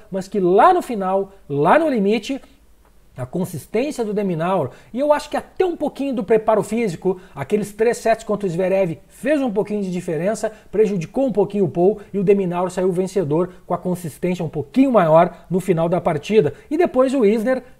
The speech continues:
tranquilamente sobre o Schwartzman. Tranquilamente sobre o Schwartzman. Me arrependi de não ter botado um pouquinho, uma, uma, uma, uma, uma stake inteira aí na vitória do Isner,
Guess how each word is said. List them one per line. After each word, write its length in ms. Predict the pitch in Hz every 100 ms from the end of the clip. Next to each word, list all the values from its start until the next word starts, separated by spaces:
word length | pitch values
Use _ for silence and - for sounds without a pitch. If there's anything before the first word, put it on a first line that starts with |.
| _ -
tranquilamente 1040 | 285 349 311 - 277 302 247 185 208 233
sobre 220 | - 208 196
o 20 |
Schwartzman. 480 | 160 151 139 110 87 _ _ _
Tranquilamente 920 | 247 311 311 - 269 269 202 190 208
sobre 180 | 208 208
o 40 |
Schwartzman. 540 | - 165 165 175 185 196 - - - _ _ _ _ _ _ _ _ -
Me 120 | 262
arrependi 580 | 277 254 254 233 185 269
de 80 | 240
não 120 | 214
ter 100 | 226
botado 480 | 202 - 208 226 - -
um 160 | 208
pouquinho, 560 | 202 - 247 - - 247
uma, 120 | 220
uma, 360 | 202 180 185 208
uma, 280 | 175 196 190
uma, 280 | 190 180 190 190
uma 340 | 165 175 180 180
stake 400 | - 233 247 226
inteira 440 | 151 - 226 185
aí 80 | 170
na 100 | 185
vitória 320 | 165 180 208
do 120 | 180
Isner, 300 | 170 208 208